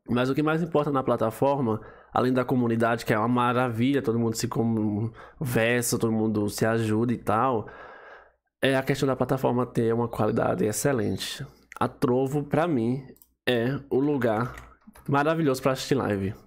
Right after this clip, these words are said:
Eu não consigo encontrar um defeito nessa plataforma. Pessoal que faz live aqui, como o Barone, como o Nizar,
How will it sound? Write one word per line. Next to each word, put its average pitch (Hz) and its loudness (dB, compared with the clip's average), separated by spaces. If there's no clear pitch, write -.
Eu 123 2
não 135 0
consigo 135 0
encontrar 127 -2
um 233 2
defeito 185 0
nessa 143 2
plataforma. 113 0
Pessoal 143 2
que 143 -6
faz 143 2
live 123 2
aqui, 120 -2
como 110 0
o - 0
Barone, 120 2
como 107 0
o 113 0
Nizar, 120 0